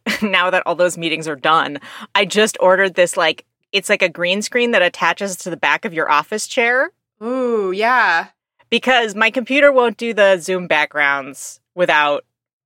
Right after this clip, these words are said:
Speaker 1: a green screen.
Speaker 2: Yeah.
Speaker 1: And I didn't want, and I have been using, like,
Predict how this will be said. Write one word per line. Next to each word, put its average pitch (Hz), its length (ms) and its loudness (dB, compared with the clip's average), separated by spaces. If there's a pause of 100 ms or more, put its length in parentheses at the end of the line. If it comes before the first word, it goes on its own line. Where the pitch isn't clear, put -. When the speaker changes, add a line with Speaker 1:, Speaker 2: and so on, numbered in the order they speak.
(600)
Speaker 1:
a 175 60 -6
green 175 300 -6
screen. 139 640 -8
Speaker 2:
Yeah. 185 180 -2
Speaker 1:
And 160 100 -6
I 160 100 -2 (140)
didn't 220 340 -6
want, 180 280 -2
and 202 160 2
I 208 100 2
have 262 220 0
been 330 180 -4
using, 247 380 0
like, 190 280 0